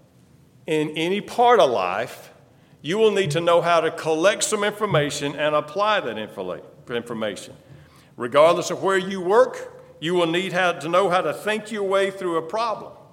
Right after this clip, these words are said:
how to think your way through a challenge. You're presented with a challenge, a problem. What are you gonna do with this challenge? In school, you learn how to handle these.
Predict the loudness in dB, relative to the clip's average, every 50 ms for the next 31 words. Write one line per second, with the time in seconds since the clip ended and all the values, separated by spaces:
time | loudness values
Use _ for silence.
0 | _ _ _ _ _ _ _ _ _ _ 0 0 2 2 0 -2 -2 -4 -6 -6
1 | -6 -8 -8 -8 -6 -2 -2 0 0 -2 -2 -4 -6 -6 -6 -6 -6 -6 -4 -2
2 | 0 0 0 0 -2 -6 -10 -8 -4 -2 -2 -2 -2 -4 -4 -2 -2 -2 -2 -2
3 | -4 -6 -6 -4 -2 -2 -2 -2 -4 -4 -2 0 0 2 2 2 0 -2 -4 -10
4 | -12 -16 -18 -18 -18 -12 -6 -4 -4 -4 -4 -4 -2 0 2 2 2 0 -2 -4
5 | -10 -12 -16 -20 -8 -2 0 2 2 2 0 -2 0 2 2 2 4 2 0 -2
6 | -4 -6 -6 -6 -8 -8 -8 -10 -10 -12 -8 -4 -2 0 0 0 -2 -6 -10 -16
7 | -18 -20 -20 -20 -20 _ _ _ _ _ _ _ _ _ _ _ _ _ _ _
8 | _ _ _ _ _ _ _ _ _ _ _ _ _ _ _ -4 -2 -2 -2 -4
9 | -6 -6 -8 -6 -2 -2 0 0 0 0 0 0 0 -2 -2 -4 -8 -12 -14 -14
10 | -10 -8 -6 -6 -2 0 0 0 0 0 -2 0 2 2 2 2 0 -2 -2 -4
11 | -4 -4 -4 -6 -8 -10 -10 -10 -10 -12 -12 -14 -18 -20 -20 -20